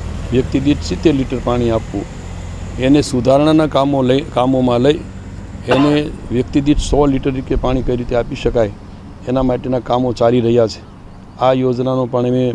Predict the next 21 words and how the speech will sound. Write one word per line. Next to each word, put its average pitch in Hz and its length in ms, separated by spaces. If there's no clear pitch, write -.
મુલાકાત 120 360
લીધા 113 280
પછી 113 360
અમારા 123 240
અધિકારીઓને 123 640
સિત્તેર 147 380
લીટરમાંથી 120 500
સો 120 220
લીટરની 123 420
આ 117 80
યોજના 113 440
બનાવવા 117 380
માટેની 113 380
આજે 117 80
સૂચના 123 400
આપી 127 180
છે. 151 140
વહેલી 123 440
તકે 123 240
આ 123 40
યોજના, 120 520